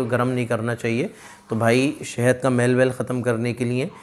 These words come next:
या उसकी ताज़गी के लिए उसको गर्म करने में कोई भी हरज नहीं है, ना कोई परेशानी है, ना उसके असर में कोई दिक्कत होती है, ना उसके फ़ायदे में कोई कमी आती है। तो प्लीज़ आप ये बातें मत किया करें। तो शहद और उसके प्याज के रस को आप मिट्टी के बर्तन पे चढ़ा के रख दीजिए और उसके बाद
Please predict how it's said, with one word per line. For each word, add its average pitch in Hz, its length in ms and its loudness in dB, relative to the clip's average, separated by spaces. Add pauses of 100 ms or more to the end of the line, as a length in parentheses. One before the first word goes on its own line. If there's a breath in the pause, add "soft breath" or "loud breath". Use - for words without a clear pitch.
(300 loud breath)
या 127 80 6
उसकी 127 240 0
ताज़गी 123 380 4
के 131 100 -2
लिए 131 120 0
उसको 127 180 -6
गर्म 123 300 0
करने 120 260 -2
में 131 160 -2
कोई 131 240 0
भी 123 180 0
हरज 117 340 2
नहीं 127 200 2
है, 139 80 2
ना 135 80 0
कोई 123 180 0
परेशानी 120 480 0
है, 131 100 0
ना 135 100 0
उसके 127 220 -2
असर 120 260 0
में 127 140 0
कोई 131 140 2
दिक्कत 123 340 -2
होती 117 240 -2
है, 151 160 0 (420 loud breath)
ना 131 120 4
उसके 131 220 0
फ़ायदे 117 380 2
में 123 120 0
कोई 135 180 0 (120)
कमी 127 220 2
आती 110 240 -2
है। 120 60 0
तो 110 100 -8
प्लीज़ 127 340 0
आप 120 180 4
ये 120 80 0
बातें 117 240 0
मत 117 380 -4
किया 117 160 2
करें। 104 240 -2 (680 loud breath)
तो 123 80 -2
शहद 147 440 0 (140)
और 131 160 4
उसके 143 320 -2
प्याज 123 300 4
के 143 80 0
रस 127 160 2
को - 120 -2
आप 131 240 4
मिट्टी 123 300 -4
के 131 60 0
बर्तन 123 300 -2
पे 127 80 -8
चढ़ा 120 220 0
के 117 100 0
रख 117 120 0
दीजिए 123 320 0
और 131 140 4
उसके 131 220 -2
बाद 127 300 4